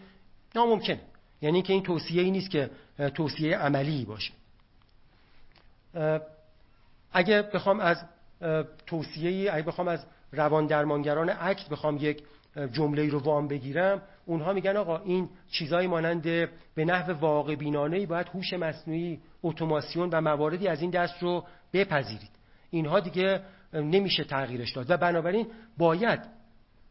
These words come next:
با توجه به شرایط ببینیم خ-، چجوری می‌تونیم خودمون رو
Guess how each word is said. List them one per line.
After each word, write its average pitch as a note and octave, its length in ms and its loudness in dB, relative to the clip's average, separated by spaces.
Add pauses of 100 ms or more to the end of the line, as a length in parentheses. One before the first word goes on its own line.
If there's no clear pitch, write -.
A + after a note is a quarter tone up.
با D#3+ 180 6
توجه D#3+ 600 0
به E3 80 -4
شرایط E3+ 540 0
ببینیم A3 280 0
خ-، G#3+ 200 -10
چجوری E3 380 -4
می‌تونیم A3 300 0
خودمون F#3+ 500 0
رو C#3 240 -4